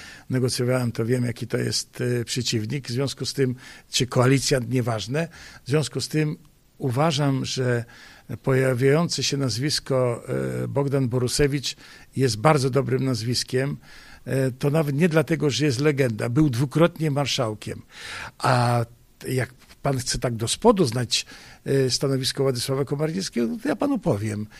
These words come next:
żeby utrzymać przewagę,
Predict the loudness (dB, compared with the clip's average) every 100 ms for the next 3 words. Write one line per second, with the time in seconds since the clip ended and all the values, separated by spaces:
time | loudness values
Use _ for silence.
0 | -20 -20 -8 0 2 2 2 0 0 4
1 | 6 6 2 0 0 2 6 6 6 4
2 | 2